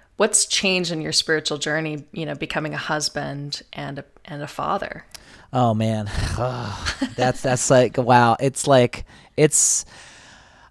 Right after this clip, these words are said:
Speaker 2: uh, somebody said recently, I think it was, I don't know who, Jordan Peterson, um, who said, uh, "You're not really an adult till you have kids."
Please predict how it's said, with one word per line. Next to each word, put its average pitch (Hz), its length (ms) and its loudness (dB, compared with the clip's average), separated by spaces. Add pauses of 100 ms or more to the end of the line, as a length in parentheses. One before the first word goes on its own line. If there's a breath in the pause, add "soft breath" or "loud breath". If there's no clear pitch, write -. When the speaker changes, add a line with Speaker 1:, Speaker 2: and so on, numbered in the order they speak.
Speaker 2:
uh, 151 360 4
somebody 330 420 0
said 165 320 0
recently, 127 840 0 (600 loud breath)
I - 80 -8
think 175 180 -8
it 143 60 -2
was, - 960 -2 (120)
I - 120 -8
don't 98 160 -10
know 80 60 -10 (120)
who, 92 240 -10
Jordan 104 300 -2
Peterson, 101 480 -6 (640 soft breath)
um, 113 300 2
who 127 180 4
said, 123 540 4
uh, 110 360 2 (240 soft breath)
"You're 131 160 2
not 190 260 6
really 139 360 6
an 127 80 4
adult 107 760 0
till - 160 -2
you 110 160 0
have 101 280 0
kids." - 520 -4